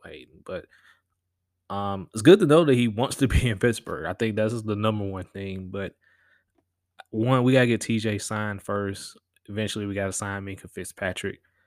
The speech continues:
I think once we take care of those two, then we can shift our focus to Joe. But again, for Joe to even enter the conversation of a decent contract extension, I need him to be healthy,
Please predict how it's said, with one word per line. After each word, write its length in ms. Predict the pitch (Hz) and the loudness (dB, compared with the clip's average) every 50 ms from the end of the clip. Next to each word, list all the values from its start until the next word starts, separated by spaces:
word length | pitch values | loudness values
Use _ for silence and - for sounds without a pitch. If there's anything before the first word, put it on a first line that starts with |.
| _ _ _ | _ _ _
I 60 | - 95 | -6 0
think 200 | - 117 110 113 | 0 2 2 2
once 200 | 113 110 107 - | 2 0 2 0
we 80 | 110 | -2
take 280 | 104 - 110 107 - - | -2 0 -2 -4 -2 -4
care 180 | 107 107 104 | -4 -4 -4
of 140 | 101 98 - | -4 -6 -8
those 340 | - 98 98 104 110 110 - | -8 -6 -4 -4 -4 -6 -6
two, 320 | - - 113 113 113 117 | -6 -4 -2 -2 -2 -4
then 260 | 110 107 107 113 113 113 | -4 -6 -6 -6 -6 -6
we 100 | 113 110 | -6 -6
can 200 | - 113 113 110 | -6 -10 -10 -10
shift 300 | - - 120 110 - 113 | -8 -8 -8 -6 -6 -6
our 140 | 110 110 | -6 -6
focus 420 | - - 117 117 113 - 113 110 - | -6 -4 -4 -6 -4 -6 -8 -10 -8
to 120 | - - 104 | -10 -10 -10
Joe. 400 | 107 117 113 113 113 110 110 - _ _ _ _ _ _ _ _ _ _ _ _ _ _ _ _ _ _ _ _ _ _ _ _ _ _ _ _ _ _ | -6 -4 -4 -2 -4 -4 -6 -10 _ _ _ _ _ _ _ _ _ _ _ _ _ _ _ _ _ _ _ _ _ _ _ _ _ _ _ _ _ _
But 240 | 98 104 104 101 | -6 -4 -2 -2
again, 520 | 101 95 101 101 98 98 95 95 92 92 - _ _ _ _ _ - _ _ _ _ - | -2 -4 -4 -4 -4 -4 -6 -6 -8 -10 -14 _ _ _ _ _ -20 _ _ _ _ -8
for 140 | - - 110 | -4 -4 -2
Joe 300 | 98 95 113 113 113 117 | 0 2 4 4 4 4
to 80 | 110 98 | 2 0
even 280 | 95 113 107 104 - | 0 -2 -2 -4 -4
enter 200 | - 110 110 110 | -4 -4 -4 -2
the 100 | 101 101 | -4 -4
conversation 760 | 98 - - 104 104 98 92 - - 104 104 - - 120 113 113 | -6 -6 -8 -8 -8 -8 -10 -8 -6 -6 -6 -4 -6 -6 -6 -6
of 140 | 110 107 | -6 -4
a 140 | 110 104 98 104 _ _ _ - | -6 -6 -6 -8 _ _ _ -4
decent 360 | 110 113 113 - 120 113 110 | -4 -4 -4 -4 -8 -12 -10
contract 500 | - 110 113 110 - - 120 117 - - | -8 -6 -6 -6 -4 -4 -6 -6 -6 -8
extension, 560 | 104 - - 120 120 - - 120 120 120 117 - - | -10 -10 -8 -10 -10 -10 -10 -10 -10 -12 -12 -8 -8
I 100 | 101 101 | -8 -6
need 220 | 101 101 98 95 | -4 -6 -6 -6
him 140 | 104 101 98 | -6 -6 -6
to 60 | 92 | -6
be 160 | 87 95 92 | -4 -6 -6
healthy, 500 | - - - - - - - - - _ | -6 -8 -10 -10 -10 -14 -20 -20 -20 _